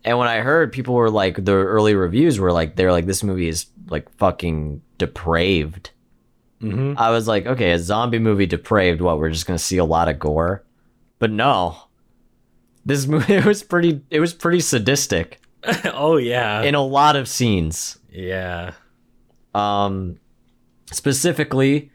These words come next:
Speaker 1: we, we need to just get it out of the way. This is the one I believe that stuck out to both of us, is a woman gets her eye hole fucked.
Speaker 2: Oof, yeah.
Speaker 1: Um,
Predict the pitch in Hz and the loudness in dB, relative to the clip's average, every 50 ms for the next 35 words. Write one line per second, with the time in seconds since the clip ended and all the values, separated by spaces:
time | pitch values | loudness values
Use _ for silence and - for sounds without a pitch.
0 | _ _ _ _ _ _ _ - - 110 117 123 123 131 127 127 127 131 127 117 | _ _ _ _ _ _ _ -8 -4 -2 -2 0 -2 0 0 0 0 0 0 0
1 | 113 107 107 110 98 95 92 92 117 123 127 131 127 127 127 123 120 110 117 113 | 0 0 0 -2 -2 -2 -4 -2 -2 0 0 2 2 2 2 0 0 -2 -2 0
2 | 110 113 113 110 110 101 110 104 - - 110 92 101 117 107 107 110 110 113 113 | 2 4 4 4 4 2 0 -4 -2 -4 -4 0 0 0 2 2 2 2 2 2
3 | 110 107 101 110 104 104 104 110 110 101 98 98 98 - - - 113 101 - - | 0 0 2 2 0 2 4 2 2 4 2 0 0 0 -2 0 0 0 0 0
4 | 107 98 95 - 101 90 87 107 117 131 123 - 120 90 85 85 90 98 - - | 0 -2 0 -2 -4 -2 0 0 0 0 0 0 -2 0 2 0 0 0 -2 -8
5 | - - _ _ _ _ _ _ _ _ _ _ _ - 117 113 107 104 107 101 | -16 -18 _ _ _ _ _ _ _ _ _ _ _ -2 0 0 2 2 0 0
6 | 95 98 104 120 135 139 139 135 127 120 113 120 120 - - 120 113 98 82 101 | 0 0 0 0 2 2 4 2 2 2 0 -2 -2 0 0 0 0 2 0 0
7 | 104 113 107 92 107 95 85 82 - - - - - 101 82 - - - _ - | 2 0 0 -2 -4 -6 -6 -8 -10 -16 -10 -4 -2 -2 -2 -2 -6 -16 _ -18
8 | - _ _ _ _ _ _ _ _ _ _ _ _ _ _ _ _ _ _ 90 | -18 _ _ _ _ _ _ _ _ _ _ _ _ _ _ _ _ _ _ -10
9 | 87 80 - - - - - - 85 85 85 82 82 85 85 _ _ _ _ _ | -10 -10 -12 -14 -20 -20 -16 -12 -8 -8 -6 -8 -8 -10 -14 _ _ _ _ _
10 | _ _ _ _ _ _ _ _ _ 87 90 85 85 85 82 85 85 | _ _ _ _ _ _ _ _ _ 0 2 4 4 2 0 -2 -6